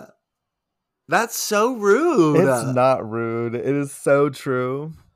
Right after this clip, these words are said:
Speaker 1: Yeah.
Speaker 2: 'Cause it's just like,
Speaker 1: No,
Speaker 2: I
Speaker 1: I mean, we've just been through it. I feel like this, at this point, we've, we've gone through the ringer.
Speaker 2: Not even
Speaker 1: We
Speaker 2: that.
Speaker 1: know each other really well. Go, we know the ins and outs, all the dirties and the uglies.
Speaker 2: Hooking up with you would be gross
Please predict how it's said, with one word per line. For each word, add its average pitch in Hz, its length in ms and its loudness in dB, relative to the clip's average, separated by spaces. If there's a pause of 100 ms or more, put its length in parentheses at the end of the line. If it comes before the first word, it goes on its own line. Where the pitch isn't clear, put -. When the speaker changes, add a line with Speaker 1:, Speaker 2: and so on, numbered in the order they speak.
(1040)
Speaker 1:
Yeah. 117 400 -6 (360)
Speaker 2:
'Cause 165 200 -8
it's - 180 -10
just 175 180 -12
like, 170 280 -4 (140)
Speaker 1:
No, 139 140 2
Speaker 2:
I 165 80 2
Speaker 1:
I 156 40 0
mean, 151 180 -4
we've 175 180 -4
just 220 280 -8
been 156 180 -4
through 139 320 -2
it. 92 220 -16
I 131 140 -12
feel 156 180 -6
like 139 160 -8
this, 139 360 -8
at 131 180 -10
this 143 160 -8
point, 113 240 -8
we've, 107 380 -14 (380)
we've 123 220 -16
gone 127 240 -6
through 117 180 -12
the 104 100 -12
ringer. 101 440 -12 (320)
Speaker 2:
Not 151 220 -6
even 233 140 -8
Speaker 1:
We 127 100 -4
Speaker 2:
that. 123 60 0
Speaker 1:
know 113 160 2
each 98 160 -8
other 101 220 -8
really 98 220 -8
well. 95 440 -12 (260)
Go, 123 160 -6
we 123 160 -10
know 123 140 -6
the 113 180 -8
ins 110 160 -10
and 110 100 -8
outs, 104 720 -10 (100)
all 113 140 -6
the 113 100 -10
dirties 107 440 -6
and 107 100 -12
the 104 100 -10
uglies. 98 600 -12
Speaker 2:
Hooking 143 320 -8
up 180 140 -10
with 156 160 -8
you 113 420 -6
would 120 160 -10
be 113 120 -8
gross - 840 -10